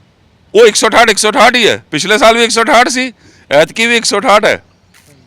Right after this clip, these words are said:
ਪਰ ਪਿਛਲੇ ਸਾਲ ਦੋ ਸੌ ਸੱਠ ਦੀ ਵਿਕ ਰਹੀ ਸੀ, ਐਤਕੀ ਦੋ ਸੌ ਅੱਸੀ ਦੀ ਹੋ ਗਈ ਬਠਿੰਡੇ ਦੇ ਵਿੱਚ। ਮੈਨੂੰ ਨਹੀਂ ਪਤਾ ਬਾਕੀ ਜਗ੍ਹਾ 'ਤੇ ਭਾਅ ਕਿੰਨਾ ਹੈ, ਠੀਕ ਹੈ ਨਾ? ਹੁਣ ਜਿਹੜੇ ਆਪਾਂ, ਅਹ, ਆਈ ਐਮ ਐਫ ਐਲ ਦੀ ਆ ਜਾਈਏ, ਜਿਹੜੀ,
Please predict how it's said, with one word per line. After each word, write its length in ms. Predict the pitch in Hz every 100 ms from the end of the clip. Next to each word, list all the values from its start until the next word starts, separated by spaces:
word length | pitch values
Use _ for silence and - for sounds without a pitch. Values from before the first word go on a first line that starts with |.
| _ _ _ _ _ _ -
ਪਰ 120 | 175
ਪਿਛਲੇ 320 | 190 170 214
ਸਾਲ 200 | 214 220
ਦੋ 140 | 151
ਸੌ 140 | 147 185
ਸੱਠ 240 | 170 147
ਦੀ 140 | 151 156
ਵਿਕ 160 | 170
ਰਹੀ 180 | 196 247
ਸੀ, 240 | 262 240 - _ _
ਐਤਕੀ 300 | 147 175 190
ਦੋ 160 | 226 190
ਸੌ 160 | 190 180
ਅੱਸੀ 180 | 160
ਦੀ 100 | 143
ਹੋ 120 | 139 143
ਗਈ 100 | 147
ਬਠਿੰਡੇ 360 | 139 143 151
ਦੇ 80 | 147
ਵਿੱਚ। 240 | 147 147 147 _ _ _
ਮੈਨੂੰ 220 | 123 143
ਨਹੀਂ 100 | 165
ਪਤਾ 160 | 185 190
ਬਾਕੀ 260 | 180 160 165
ਜਗ੍ਹਾ 160 | 165
'ਤੇ 100 | 175
ਭਾਅ 200 | 180 175
ਕਿੰਨਾ 240 | 131 131 131
ਹੈ, 80 | _ _ _ _ _ _ _ _ _ _ _ _ _ _ -
ਠੀਕ 160 | 131 175
ਹੈ 60 |
ਨਾ? 120 | 220
ਹੁਣ 200 | 165 156
ਜਿਹੜੇ 280 | 143 170 190
ਆਪਾਂ, 280 | 190 175 180
ਅਹ, 960 | 131 127 131 143 131 127 127 123 113 -
ਆਈ 160 | 135 151
ਐਮ 160 | 170 170
ਐਫ 140 | 170
ਐਲ 140 | 180
ਦੀ 100 | 180
ਆ 180 | 180 170
ਜਾਈਏ, 200 | 170 170
ਜਿਹੜੀ, 320 | 160 165 156